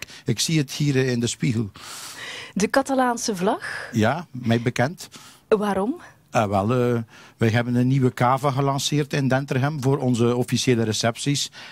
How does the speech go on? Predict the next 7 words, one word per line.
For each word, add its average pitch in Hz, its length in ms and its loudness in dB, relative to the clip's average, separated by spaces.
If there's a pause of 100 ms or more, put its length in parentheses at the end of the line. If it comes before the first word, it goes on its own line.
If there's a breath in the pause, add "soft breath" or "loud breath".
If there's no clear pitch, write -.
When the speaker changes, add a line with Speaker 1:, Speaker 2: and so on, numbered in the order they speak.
(120)
Speaker 1:
En 120 460 0
een 110 280 2 (120)
hoge 135 380 4
vertegenwoordiger 120 720 2
van 117 140 0
Catalonië, 123 760 0
zijnde 113 440 2